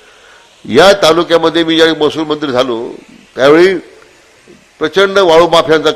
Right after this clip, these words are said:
उच्छाद, उच्छाद मांडला होता, क्रशर माफियाने उच्छाद मांडला होता. हा सगळा माफिया राज मोडून काढला आपण दोन वर्षामध्ये,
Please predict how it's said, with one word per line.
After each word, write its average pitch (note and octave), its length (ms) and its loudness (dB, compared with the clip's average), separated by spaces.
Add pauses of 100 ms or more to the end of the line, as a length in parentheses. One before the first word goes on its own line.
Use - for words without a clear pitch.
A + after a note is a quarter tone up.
(440)
उच्छाद, C3+ 320 -4
उच्छाद B2+ 580 -4
मांडला B2 280 0
होता, - 260 -12 (160)
क्रशर D#3+ 320 -2
माफियाने E3 340 0
उच्छाद D#3+ 280 0
मांडला D#3 300 0
होता. - 240 -6 (800)
हा C#3 120 -2
सगळा F3 320 2
माफिया F#3+ 340 2
राज F#3 200 6
मोडून F#3+ 300 6
काढला F#3 260 4
आपण F3 260 2
दोन E3 160 2
वर्षामध्ये, D#3+ 600 4